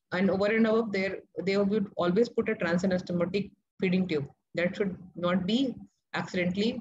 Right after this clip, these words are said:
pulled out. So, uh, it is often a common practice that they would fix it very pro-, properly. The surgeon is very, uh, careful that sometimes they even suture to the nose also, so that it should not, um,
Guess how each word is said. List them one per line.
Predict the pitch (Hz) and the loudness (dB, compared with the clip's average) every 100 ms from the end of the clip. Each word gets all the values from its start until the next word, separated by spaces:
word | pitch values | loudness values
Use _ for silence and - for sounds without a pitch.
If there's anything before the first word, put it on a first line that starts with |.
| - | -2
pulled | 185 160 | 0 0
out. | 135 139 - - - _ _ - _ | -2 -6 -16 -20 -20 _ _ -20 _
So, | _ 220 214 196 - | _ 2 2 -2 -4
uh, | - - - | -6 -4 -6
it | 196 240 | -2 0
is | 233 | 2
often | 233 233 | 2 2
a | 233 | 2
common | 196 202 196 | 0 0 0
practice | 196 214 | -2 -2
that | 196 185 180 | -2 -2 -2
they | 180 | 0
would | 185 202 | 2 0
fix | - 196 | -2 -4
it | 208 196 | -4 -2
very | 165 190 196 | 0 0 0
pro-, | 170 | -4
properly. | - 151 - 156 151 | -2 -2 0 -2 0
The | 147 | -2
surgeon | - 147 160 | -2 -2 0
is | 160 156 | 0 0
very, | 156 156 147 - | 0 0 -2 -4
uh, | 147 151 | -4 -2
careful | 156 151 160 151 | -2 -2 -4 0
that | 151 - - | -2 -4 -8
sometimes | 160 156 175 180 | -4 0 0 0
they | 175 - | -2 0
even | 165 175 | 0 2
suture | - 185 190 | 2 2 2
to | 185 | 0
the | 180 | 0
nose | 175 165 165 | 2 2 2
also, | 156 156 151 - - _ _ | 0 0 -6 -8 -20 _ _
so | 170 | 0
that | 160 | 2
it | 160 160 | 0 0
should | 180 165 | -2 0
not, | 156 156 - | -2 -4 -6
um, | 143 147 143 143 | -2 0 0 -4